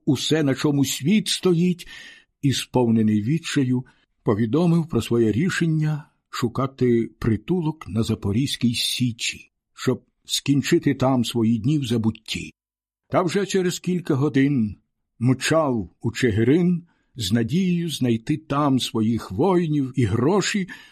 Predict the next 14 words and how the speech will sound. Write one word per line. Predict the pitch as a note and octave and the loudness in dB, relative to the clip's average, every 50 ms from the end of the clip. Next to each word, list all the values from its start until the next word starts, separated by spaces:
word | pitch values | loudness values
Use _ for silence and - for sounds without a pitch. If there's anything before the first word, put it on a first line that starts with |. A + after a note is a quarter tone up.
| _ _ _ _ _ _ | _ _ _ _ _ _
проте | - A2 G#2 - - A2+ A#2 A#2 A2+ A2 A2 A2 - - _ _ _ - | -6 -6 -4 -2 -2 0 0 2 2 0 0 -2 -6 -10 _ _ _ 0
мешканці | A#2 C3 C#3 C3+ A#2 - - B2 A#2 A#2 A2 - - A#2 A2+ G#2+ G2+ - - | 2 2 4 2 0 -2 -2 0 0 0 0 -2 0 0 0 0 -2 -4 -4
міста | G#2 G#2+ A#2+ B2 A2+ - - - - A2+ A2 G#2 - | -2 0 0 0 0 -2 -4 -4 -2 -2 -2 -4 -6
закрили | - G2 F#2 B2+ C#3+ C3+ C#3 - B2+ D3 F3 E3+ D3+ D#3 | -6 -4 -2 0 0 0 -2 0 0 2 2 2 0 -2
перед | D3+ - A#2+ A2 A2 G#2+ G#2 | -2 -2 -2 0 0 0 0
ним | A#2 A2+ G#2+ F#2+ | 0 0 0 0
браму, | F2 G#2 A#2+ C3 D3 B2+ G#2+ F2+ D#2 - _ _ _ _ _ _ _ _ _ | 0 0 -2 0 0 0 0 -2 -4 -10 _ _ _ _ _ _ _ _ _
звинувативши | - G2 F2+ G#2+ G#2 A2+ G#2+ G#2+ A#2+ B2+ A#2 - A#2 - - A2+ G#2+ | -8 -4 -2 0 2 2 2 2 2 0 -2 -4 -6 -6 -4 -4 -2
його | A2 G#2 G2 A#2+ - | 0 0 -2 -2 -2
у | - A2 | -2 -4
зраді | G2 F#2 G#2 G2 A2+ B2 A#2+ G#2+ G2+ G2 | -4 -2 -2 -2 0 0 0 0 -2 -2
війська | F2+ G#2 C#3+ F#3 E3+ D3 - - D3 | -2 0 0 0 0 -2 -2 -2 -2
й | C3+ | -2
батьківщини. | A#2+ B2 A#2 - - A#2+ A#2 - - - A2 G#2+ G2+ F#2 D#2 C#2+ - | -2 -2 -2 -2 -4 -4 -4 -6 -6 -4 -2 -2 -2 -2 -4 -8 -12